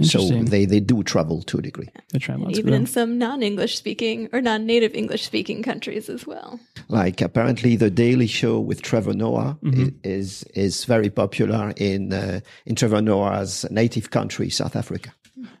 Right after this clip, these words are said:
Speaker 2: That would make sense. You know, he's,
Speaker 3: Yeah.
Speaker 2: yeah, I mean, bringing it back to his roots, you know, like the, uh, the hometown in South Africa. Um, great. Well, when we take, I, I guess, you know, I, I wanna end here with some brand takeaways.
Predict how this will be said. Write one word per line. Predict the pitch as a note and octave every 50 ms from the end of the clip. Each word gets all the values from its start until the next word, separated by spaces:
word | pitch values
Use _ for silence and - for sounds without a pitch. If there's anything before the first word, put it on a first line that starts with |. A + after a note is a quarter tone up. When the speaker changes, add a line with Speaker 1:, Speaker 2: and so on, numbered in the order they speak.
| _ _ _ _ _ _ _ _
Speaker 2:
That | - A2
would | A2+ A2
make | A2 G#2+ G#2+ -
sense. | - F3+ G#3+ F3+ - - -
You | A#2+
know, | A2 A#2
he's, | C3+ C3 A#2+ A#2 B2
Speaker 3:
Yeah. | - - - _ - A3+ A#3 C4+ - - E3+ F#3+ - _ _ _ _ _ -
Speaker 2:
yeah, | D3 C#3
I | -
mean, | C#3 C3 A#2+
bringing | A#2 C3 C3 B2+
it | B2 -
back | C3 A#2+ A#2+ -
to | - B2+
his | A#2+ A#2
roots, | B2+ D3 C#3+ C3 -
you | A#2 A2+
know, | A2+
like | A#2 A#2 -
the, | - A#2 A2+ A2
uh, | A2+ A2 A2 A2+ A2+ - A#2+ B2+
the | A#2+
hometown | A#2+ B2 B2+ B2+ A#2+ A#2
in | A2+
South | - A#2+ A#2 -
Africa. | B2+ D3+ - - - - - B2+ - - - - - - - _ _
Um, | - B2 A#2+ A#2+ A#2 A#2 A#2+ A#2+ B2 - - - - _ _ _ _ _ _ _ _ -
great. | - D#3 F#3+ B3 B3+ D3+ - C3
Well, | C3 B2+ B2 B2 B2 - - - - - - _ _ _ _ _ _ _ _ _ _ _ _ _ _ _ _ _ _ _ _ _ _ _ _
when | C#3+ E3 E3+
we | F#3+ F#3 F3
take, | - - A#3+ A#3+ G#3+
I, | - D3 D#3 -
I | D#3+ D#3+
guess, | G#3+ G#3 - -
you | F3 D#3+
know, | C#3
I, | B2+ C3 -
I | C#3+ D3
wanna | D#3 D#3+ D3+ C#3 C#3 C#3 - - - -
end | E3 F3 F3 D#3+
here | C#3+ - D#3 C#3+ C3+
with | C3 C3 B2+ A#2+
some | - - B2+
brand | B2 C3 C3 B2+ B2+ B2
takeaways. | - B2+ A#2+ - C3+ - - - - - - -